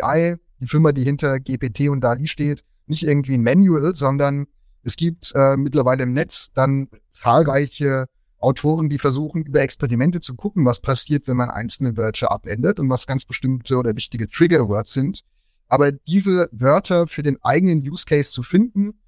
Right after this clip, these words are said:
und in so einen Prompt zu verpacken, ähm, das ist eine tatsächlich der Hauptherausforderungen, um bei diesen Modellen gute Ergebnisse zu bekommen.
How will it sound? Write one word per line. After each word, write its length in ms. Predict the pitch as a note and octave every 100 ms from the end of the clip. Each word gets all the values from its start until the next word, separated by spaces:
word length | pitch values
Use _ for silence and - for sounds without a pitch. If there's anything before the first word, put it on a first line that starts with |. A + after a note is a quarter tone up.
| _ _
und 200 | - D3
in 100 | C#3+
so 100 | C#3+
einen 140 | C#3 C3
Prompt 220 | C#3+ F#3+
zu 120 | E3+
verpacken, 640 | C3+ A#2 - - D#3+ F#3 - _ _ _ -
ähm, 320 | C3 C3+ C3+
das 140 | C3+
ist 140 | D3 -
eine 240 | A#2 D3
tatsächlich 420 | C3+ B2+ C#3+ D3
der 120 | -
Hauptherausforderungen, 760 | B2 D#3+ C3 G#2+ A2+ - B2 C3+
um 80 | C#3
bei 80 | C3
diesen 200 | C3 B2+
Modellen 460 | A#2 A#2+ B2+ C3+
gute 280 | - D#3 C#3+
Ergebnisse 420 | A#2 A#2+ A#2 -
zu 120 | -
bekommen. 140 | -